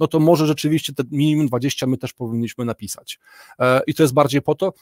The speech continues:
i mi się wydaje, że znowu dane, matematyka, statystyka powinna być nam bardziej pomocą niż nasza subiektywna ocena, choć oczywiście nie zniechęcam do podejścia typowo logicznego, czyli kończę pisać materiał, kiedy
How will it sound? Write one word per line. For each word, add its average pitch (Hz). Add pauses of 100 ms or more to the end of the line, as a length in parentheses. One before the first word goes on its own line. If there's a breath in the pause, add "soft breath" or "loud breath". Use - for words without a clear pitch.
(100)
i 151
mi 160
się 165
wydaje, 156
że 139
znowu 139
dane, 147
matematyka, 139
statystyka 139
powinna 143
być 127
nam 143
bardziej 131
pomocą 135
niż 180
nasza 165
subiektywna 139
ocena, 165 (300 loud breath)
choć 226
oczywiście 185
nie 180
zniechęcam 180
do 156
podejścia 156
typowo 170
logicznego, 151 (140 soft breath)
czyli 135
kończę 185
pisać 139
materiał, 135
kiedy 127